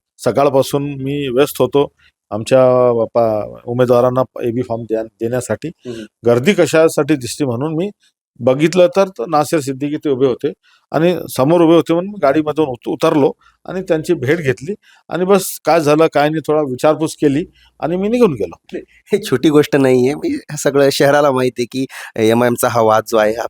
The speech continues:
Speaker 2: पुढे आलेला आहे. तुम्ही एकदमच भेट घेतली. ते स-, असं प-, हे तुमचं उत्तर असं हे वाटत नाही.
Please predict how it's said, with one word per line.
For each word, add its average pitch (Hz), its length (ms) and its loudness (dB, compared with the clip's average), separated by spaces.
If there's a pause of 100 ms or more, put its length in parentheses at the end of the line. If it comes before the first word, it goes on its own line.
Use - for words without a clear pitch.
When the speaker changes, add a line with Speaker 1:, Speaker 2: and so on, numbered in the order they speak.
Speaker 2:
पुढे 113 140 0
आलेला 113 280 2
आहे. 135 120 4
तुम्ही 151 400 2
एकदमच 143 460 -2 (260)
भेट 135 180 -4
घेतली. 131 440 -4
ते 139 400 0
स-, - 160 -2 (500)
असं 147 120 0 (200)
प-, - 40 2
हे 143 200 6
तुमचं 160 300 -2
उत्तर 170 320 2
असं 180 180 2
हे 151 160 6
वाटत 135 280 2
नाही. 110 140 -8